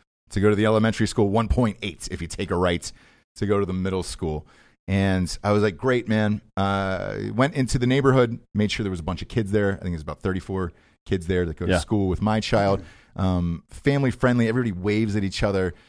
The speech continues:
Speaker 1: It's, it is polite. It's, it's the best neighborhood I've ever lived in, well, adult or child, in my entire life. And then this fucking bombshell gets dropped on me, my kids have already started school,
Speaker 2: Yeah.
Speaker 1: right?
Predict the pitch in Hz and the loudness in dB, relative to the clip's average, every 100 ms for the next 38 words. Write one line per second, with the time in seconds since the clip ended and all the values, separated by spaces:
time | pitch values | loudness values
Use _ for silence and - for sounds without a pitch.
0 | _ _ 104 98 - - _ 98 - 113 | _ _ -8 -8 -10 -16 _ -16 -10 -6
1 | 107 - - 104 95 110 110 - - _ | -4 -4 -4 -2 0 -2 -4 -10 -18 _
2 | _ 95 - - 98 104 - - 117 - | _ -10 -8 -12 -16 -16 -20 -10 -10 -4
3 | 120 90 139 - 127 117 113 107 95 92 | -2 2 2 2 0 0 2 2 2 0
4 | 101 98 90 90 80 85 80 - _ _ | -2 -2 -2 -4 -4 -4 -6 -10 _ _
5 | _ _ _ _ _ _ - - 82 - | _ _ _ _ _ _ -20 -12 -10 -8
6 | 80 110 131 - 98 - - 87 82 - | -2 0 0 0 -2 -2 -4 -4 -4 -8
7 | _ - 90 85 80 - 85 76 - - | _ -4 -2 0 -2 -4 -4 -6 -10 -14
8 | - _ _ _ _ _ 110 127 135 107 | -18 _ _ _ _ _ 0 2 4 4
9 | 156 175 - 123 - 90 95 85 82 87 | 2 2 4 2 4 2 2 2 0 -2
10 | 78 76 - 78 73 - 71 73 73 - | -2 -4 -6 -4 -4 -6 -6 -6 -8 -12
11 | _ _ - - 202 127 113 147 117 - | _ _ -4 4 4 6 6 6 4 2
12 | 98 82 - - 73 76 - - 87 98 | 0 0 -6 -8 -6 -6 -8 0 0 0